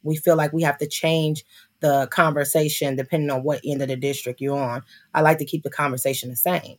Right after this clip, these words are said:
'cause it's what's really happening. A lot of the carjacking that's taking place is young, young folks. And even some of the reports have shown they're a little bit older than that too. It is rooted in poverty.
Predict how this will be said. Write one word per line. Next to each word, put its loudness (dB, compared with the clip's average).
'cause -6
it's -6
what's 0
really 2
happening. -2
A -4
lot 6
of 0
the -2
carjacking 0
that's -6
taking -6
place -2
is -8
young, -4
young -2
folks. 0
And -6
even -2
some 6
of 6
the 6
reports 2
have 0
shown 0
they're 4
a 4
little 2
bit 0
older 6
than 0
that -4
too. 4
It 4
is 2
rooted 4
in 2
poverty. -6